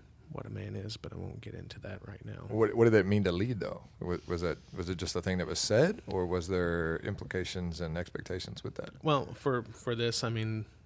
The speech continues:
Speaker 1: the, the man was to lead his family, whether it's biblically or whether it's, you know, in your secular days or,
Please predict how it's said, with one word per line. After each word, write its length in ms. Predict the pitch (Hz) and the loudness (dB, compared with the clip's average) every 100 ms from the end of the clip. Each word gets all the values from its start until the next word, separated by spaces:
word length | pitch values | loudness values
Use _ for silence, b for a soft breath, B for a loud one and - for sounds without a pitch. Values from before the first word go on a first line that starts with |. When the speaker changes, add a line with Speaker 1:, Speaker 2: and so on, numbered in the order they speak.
| b b b b - | b b b b 0
Speaker 1:
the, 240 | 127 - - | 2 2 0
the 100 | 123 | 0
man 440 | 117 107 113 117 - - - - - - - | 2 0 -4 -8 -16 -20 -20 -20 -20 -20 -12
was 280 | 113 107 101 | -2 0 0
to 100 | - | -6
lead 380 | 107 110 107 - - | -4 -4 -2 -6 -4
his 320 | 113 107 - | -2 -2 -2
family, 580 | - 101 101 104 101 - - - - | -2 -2 -4 -6 -10 -14 -20 -20 -6
whether 300 | 117 104 98 | -4 -2 -4
it's 480 | 101 101 - - - - - - - 190 185 - - - - - - - - - - - - - - - | -6 -8 -6 -4 -6 -10 -20 -20 -20 -20 -20 -20 -20 -20 -20 -20 -20 -20 -20 -20 -20 -20 -20 -20 -20 -4
biblically 600 | 131 120 113 - 117 127 135 | -2 0 -4 -4 -6 -8 -10
or 380 | - 104 101 104 117 - | -8 -6 -6 -8 -14 -6
whether 240 | 110 107 | -6 -4
it's, 340 | 95 - - - | -8 -6 -6 -4
you 80 | 107 | -6
know, 100 | 101 | -6
in 120 | 98 | -6
your 80 | 107 | -2
secular 520 | - 110 - 107 104 | 0 0 -4 -6 -6
days 400 | 110 107 110 - | -2 -2 -2 -4
or, 160 | 107 | -6